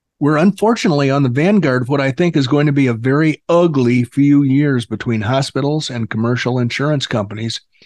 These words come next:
said the president and C E O of Scripps Health.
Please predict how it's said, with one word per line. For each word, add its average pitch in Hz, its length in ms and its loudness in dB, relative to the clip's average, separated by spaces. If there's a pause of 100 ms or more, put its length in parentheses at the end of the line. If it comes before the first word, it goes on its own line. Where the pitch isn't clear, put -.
(200)
said 127 240 -2
the 120 80 -2
president 131 560 0 (120)
and 113 220 -6
C 123 300 0
E 120 160 0
O 113 120 -2
of 110 140 -8
Scripps - 520 -2
Health. 120 340 -4